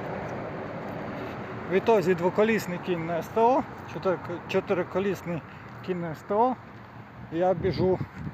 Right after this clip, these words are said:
бігове тренування з С Т О додому. Якось так. Коротше, віддав машину, щоб вони нагальні проблеми, е, відремонтували. Ну і взагалі на діагностику,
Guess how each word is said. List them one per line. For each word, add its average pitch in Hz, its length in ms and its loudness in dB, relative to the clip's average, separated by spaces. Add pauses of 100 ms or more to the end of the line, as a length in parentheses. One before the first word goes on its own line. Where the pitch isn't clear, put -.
(400)
бігове 196 420 4
тренування 190 680 2
з - 80 0
С 180 120 0
Т - 140 0
О 202 260 8 (180)
додому. 196 440 6 (2000)
Якось 208 360 4
так. 190 260 4 (1700)
Коротше, 185 420 4
віддав 190 360 4
машину, 208 500 4 (1000)
щоб 185 180 4
вони 196 380 4 (280)
нагальні 185 480 4
проблеми, 208 420 4
е, 151 60 0 (1500)
відремонтували. 185 1000 2
Ну 330 80 2
і 185 260 4
взагалі 185 420 4
на 185 120 2
діагностику, 127 640 4